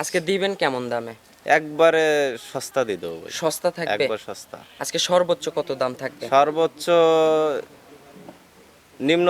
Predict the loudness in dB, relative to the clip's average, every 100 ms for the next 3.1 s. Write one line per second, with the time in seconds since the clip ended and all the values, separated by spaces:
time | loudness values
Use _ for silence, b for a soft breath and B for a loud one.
0 | 4 4 4 2 4 2 4 6 6 4
1 | 2 2 0 0 0 -2 -2 -4 -4 -4
2 | -4 -4 -6 -10 -12 -20 -18 -12 -6 -4